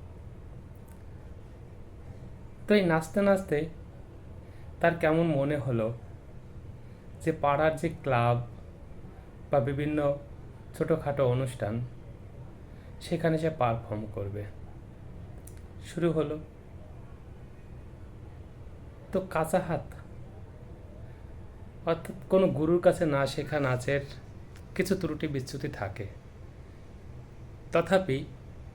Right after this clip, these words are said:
তার সেই ড্যান্স, তার সেই নাচ অনেকের পছন্দ হলো। এই নাচের ভিডিও আস্তে আস্তে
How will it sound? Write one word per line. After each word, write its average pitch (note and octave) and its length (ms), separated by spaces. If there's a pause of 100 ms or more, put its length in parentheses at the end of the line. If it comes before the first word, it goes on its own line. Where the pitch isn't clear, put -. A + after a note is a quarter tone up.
(840)
তার D#3 160
সেই D#3+ 220 (100)
ড্যান্স, C#3+ 320 (760)
তার C#3+ 220
সেই D3+ 140 (120)
নাচ B2+ 260 (1500)
অনেকের E3+ 380
পছন্দ A#2 360 (120)
হলো। G2+ 200 (2000)
এই F#3 140
নাচের D#3+ 280 (100)
ভিডিও D3+ 280 (2000)
আস্তে - 280
আস্তে D#3 220